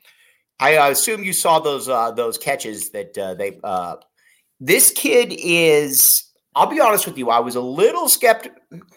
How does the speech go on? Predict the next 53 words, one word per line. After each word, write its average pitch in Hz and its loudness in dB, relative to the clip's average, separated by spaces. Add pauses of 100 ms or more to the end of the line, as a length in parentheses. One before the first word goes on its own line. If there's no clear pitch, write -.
(160)
skeptical - -4
is 101 -10
not 98 -4
the 95 -14
right 87 -6
word, 87 -10
but 160 4 (320)
I 143 4
wanted 196 4
to 180 -6
see 160 0
him 139 -10
be 139 -4
able 131 -2
to 127 -6
do 131 -8
what 135 -2
he 110 -10
did 123 -4
at 123 -6
the 110 -2
high 127 -2
school 117 -6
level 104 -2 (160)
against 120 0
college 110 0
players. 101 -4
And 104 -12
towards 147 -4
the 135 -2
end 123 0
of 117 -6
the 110 -6
season 117 -4
last 101 -4
year, 101 -8
he 98 -8
started 98 0
dominating. 101 0 (480)
This - 4
guy's 220 4
just 208 0
got 196 4
a 175 0
next 175 2
level 170 2
feel 147 -6
to 95 -10
it. - -14
And 139 2
along 156 2
with 170 -6
Cowing, 202 2